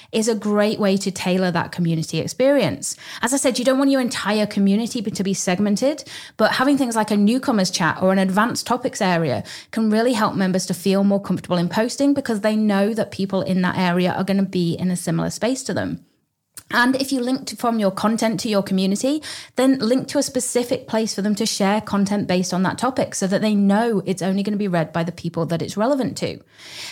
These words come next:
As we've mentioned before, if you run live calls, then you can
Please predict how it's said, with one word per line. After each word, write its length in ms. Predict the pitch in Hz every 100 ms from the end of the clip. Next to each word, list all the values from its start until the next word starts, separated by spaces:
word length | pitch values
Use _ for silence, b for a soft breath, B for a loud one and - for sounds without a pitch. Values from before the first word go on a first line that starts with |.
| B
As 140 | 220 240
we've 100 | 269
mentioned 260 | 262 226
before, 300 | 220 214 277
if 80 | 214
you 140 | 220 202
run 320 | 220 226 214
live 320 | 214 202 202
calls, 500 | 208 240 226 180 - B B -
then 240 | 214 208
you 160 | - 220
can 360 | - 214 -